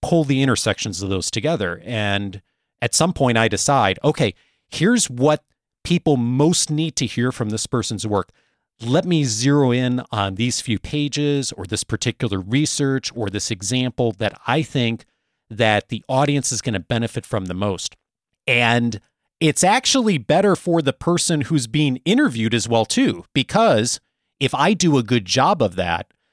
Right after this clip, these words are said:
of bringing out their work in a very specific, practical way, one piece of it, I know when I hear interviews like that from others, I think, "Wow,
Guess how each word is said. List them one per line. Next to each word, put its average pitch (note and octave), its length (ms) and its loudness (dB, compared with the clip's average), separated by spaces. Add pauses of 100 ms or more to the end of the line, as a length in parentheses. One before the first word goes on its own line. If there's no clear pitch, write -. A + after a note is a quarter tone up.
(200)
of A2 180 0
bringing C#3+ 360 2
out C3+ 160 0
their A#2 100 2
work A2+ 240 0
in A#2 80 0
a A2 60 2
very C3+ 280 2
specific, - 800 -2
practical C3 580 -2
way, G#2 140 0
one G#2+ 240 0
piece - 320 -4
of A2 100 -6
it, E2+ 140 -12 (340)
I F#3+ 120 2
know A3 120 4
when G#2+ 140 2
I E3+ 140 2
hear G#2+ 200 0
interviews G2 440 -4
like F#2 160 -2
that G2 160 -2
from G2+ 180 -2
others, G2+ 240 -2
I G#2+ 120 2
think, G#2 240 -2
"Wow, A#2+ 200 2